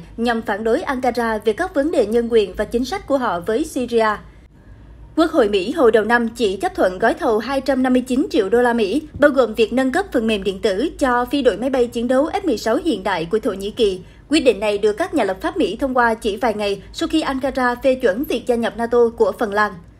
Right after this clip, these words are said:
Chính quyền ông Biden đã nhiều lần bác bỏ bất kỳ ám chỉ nào về nguyên tắc có qua có lại giữa việc mua bán và việc mở rộng nato, trái với tuyên bố của Bộ trưởng Ngoại giao Thổ Nhĩ Kỳ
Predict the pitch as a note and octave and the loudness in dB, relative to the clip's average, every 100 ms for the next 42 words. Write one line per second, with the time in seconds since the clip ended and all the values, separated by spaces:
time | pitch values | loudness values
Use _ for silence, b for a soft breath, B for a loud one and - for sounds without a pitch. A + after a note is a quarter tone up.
0 | b b b b - - D4 F4+ C#4+ B3+ | b b b b -8 -2 0 0 0 2
1 | C4+ B3 A3 G#3+ G#3+ C#4+ A#3+ A#3 G#3+ A3+ | 2 2 0 0 0 2 2 2 2 0
2 | E4+ - G3+ G#3 F#4 - B3+ - D4 D#4 | -2 4 4 4 0 0 -2 0 -2 -2
3 | G3+ A#3+ G#3 G3+ G#3 B3 A#3 E4 - C4+ | 0 2 2 0 0 0 0 -2 0 0
4 | D#4 D#4 B3+ C4 E4 B3+ E3+ F3 A3+ C4 | 2 0 -2 -2 -2 -2 -4 -2 0 0
5 | A#3 C4+ C4 A#3 G4+ B - G3+ A3 G#3 | 0 2 2 0 -2 B -4 0 2 0
6 | A#3+ G#3+ G#3+ A3 D4 G#3 A3 A#3+ B3 A#3+ | 0 -2 0 0 0 -2 -2 2 4 2
7 | B B - C4 D4 G4 D#4 C4 B3 G4+ | B B -2 0 0 -2 -2 2 2 2
8 | D4 G#3+ G3+ A3 A#3 D4 G3 B3 A#3+ A3 | 0 0 -2 -2 -2 -4 0 0 0 -2
9 | G3 G#3+ A#3+ F#3 | -6 -2 -2 -2